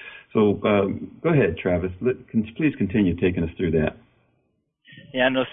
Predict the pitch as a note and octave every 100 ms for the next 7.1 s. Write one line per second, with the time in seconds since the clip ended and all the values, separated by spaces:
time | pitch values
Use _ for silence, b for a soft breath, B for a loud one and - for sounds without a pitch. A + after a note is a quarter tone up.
0 | - C3 A#2 B2+ D3+ - C#3 A#2+ - D3
1 | - - A2+ - G#2+ G#2 G2 G#2+ G#2+ _
2 | B B B B B _ _ D3+ C#3+ C#3+
3 | C#3+ C3+ A#2 F3 D#3+ D3 C#3+ - - B
4 | B - - C#3+ B2+ A#2+ C3+ - B2 -
5 | B2+ - B2 A#2 A2 G#2 A2+ - B2+ A#2+
6 | - - B2+ B2 A#2+ A2+ B2 C3 B2 A2
7 | G2+